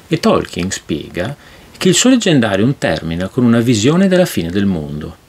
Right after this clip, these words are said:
la sua distruzione e ricreazione, e il recupero dei Silmaril e della luce prima del sole. Sappiamo infatti che i Silmaril contengono la luce degli alberi di Valinor che precedeva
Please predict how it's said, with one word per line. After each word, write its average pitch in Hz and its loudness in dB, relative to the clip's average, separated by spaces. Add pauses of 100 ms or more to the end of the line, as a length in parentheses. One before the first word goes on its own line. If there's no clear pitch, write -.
(100)
la 82 -4
sua 98 -2
distruzione 113 2
e - 6
ricreazione, 127 0 (500)
e 107 2
il 104 4
recupero 92 2
dei 98 2
Silmaril 220 4
e 98 -6
della 90 -2
luce 123 -4
prima 71 -8
del 85 -6
sole. 71 -6 (300)
Sappiamo 104 0
infatti 92 0
che 107 0
i 113 4
Silmaril 87 -4
contengono 87 -2
la 78 -2
luce 73 -6
degli 78 -8
alberi 80 -4
di 78 -6
Valinor 82 -2
che - -8
precedeva 85 -2